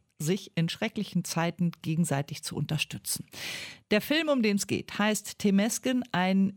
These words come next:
eine Jugend in Äthiopien. Und gemacht hat diesen Film ein Team von Caritas International,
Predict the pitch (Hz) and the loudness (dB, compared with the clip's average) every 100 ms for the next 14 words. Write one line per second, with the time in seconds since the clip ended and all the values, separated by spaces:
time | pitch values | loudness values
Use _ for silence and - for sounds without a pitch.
0 | _ - 170 175 175 165 160 151 185 202 | _ -2 2 4 6 4 2 2 4 4
1 | 220 - 180 180 165 151 151 117 - - | 2 2 2 2 0 0 -2 -2 -4 -4
2 | 110 156 147 143 160 226 - 202 196 180 | -2 -2 0 2 2 2 0 -2 0 0
3 | 165 175 175 175 175 - - - 156 151 | 0 0 2 4 2 0 -18 -2 0 2
4 | 208 226 226 165 170 170 160 160 156 151 | 4 4 4 0 0 0 0 2 0 0
5 | - 156 151 147 139 - 139 143 170 233 | 0 0 2 2 0 0 0 2 4 2